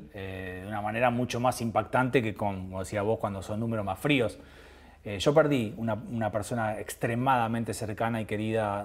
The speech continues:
durante la pandemia, es más, hace menos de un, dos meses,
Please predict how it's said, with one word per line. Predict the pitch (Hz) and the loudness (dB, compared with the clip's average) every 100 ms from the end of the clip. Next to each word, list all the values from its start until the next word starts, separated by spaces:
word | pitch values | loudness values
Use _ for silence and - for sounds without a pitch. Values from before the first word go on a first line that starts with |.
| 98 | -6
durante | 104 101 101 | -4 -4 -2
la | 98 | -2
pandemia, | 104 120 135 110 | 0 0 0 0
es | |
más, | 113 104 | -2 -4
hace | 101 101 92 - 98 | -8 -8 -8 -10 -12
menos | 98 110 104 | -6 -4 -4
de | 101 | -4
un, | 98 95 90 95 | -8 -10 -14 -4
dos | 110 | -2
meses, | 110 127 131 151 156 | 2 0 2 0 -2